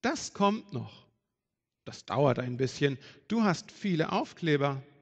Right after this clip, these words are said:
Komm einfach jeden Tag zu mir, damit ich dich daran erinnern kann, wie wichtig du mir bist. Eli hob Punchinello von seinem Arbeitstisch und stellte ihn auf den Boden.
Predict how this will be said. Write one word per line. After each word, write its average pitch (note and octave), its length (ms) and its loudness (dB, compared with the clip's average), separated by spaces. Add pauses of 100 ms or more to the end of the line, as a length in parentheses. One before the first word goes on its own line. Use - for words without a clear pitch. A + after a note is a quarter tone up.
(760)
Komm C4 200 -2
einfach F#3+ 460 -2
jeden D#3 500 0
Tag D3+ 380 -4
zu C#3 140 -6
mir, C3 300 2 (760)
damit F#3+ 260 4
ich A#3+ 100 0
dich F#3+ 140 -4
daran E3 280 2
erinnern D#3 440 2
kann, E3+ 420 0 (640)
wie E3 180 0
wichtig - 500 -2
du B2 100 -8
mir A2+ 160 -8
bist. - 580 -14 (1400)
Eli D#3 440 4 (200)
hob D#3+ 140 -2
Punchinello C#3+ 600 -2
von C#3 220 -4
seinem D3 240 0
Arbeitstisch B2 880 -6 (100)
und D3 140 -6
stellte - 460 0
ihn C3 200 -8
auf B2 160 -8
den C#3+ 220 -8
Boden. A#2+ 380 -6